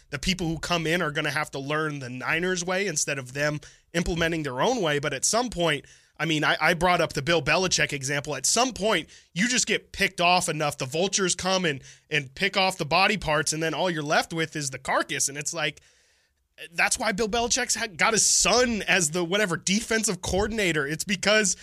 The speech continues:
at some point you just need to get guys who it's like, "I know he's not gonna leave." And,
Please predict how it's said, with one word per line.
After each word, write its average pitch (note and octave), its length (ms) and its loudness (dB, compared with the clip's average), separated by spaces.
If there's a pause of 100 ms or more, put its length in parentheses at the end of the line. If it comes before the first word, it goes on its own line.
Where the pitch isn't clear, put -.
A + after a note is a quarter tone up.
(140)
at F#3+ 180 2
some A#3+ 240 2
point A3 280 0
you F3 100 -2
just F#3 280 0
need F#3+ 180 -4
to D3 60 -4
get F#3 240 0
guys D#3+ 360 2
who D#3+ 80 -2
it's D3+ 100 -2
like, D3+ 300 -2
"I A3 160 2
know E3+ 380 0
he's F3 300 -4
not D3+ 300 -2
gonna D3 220 -4
leave." C#3 420 -6
And, B2+ 140 -10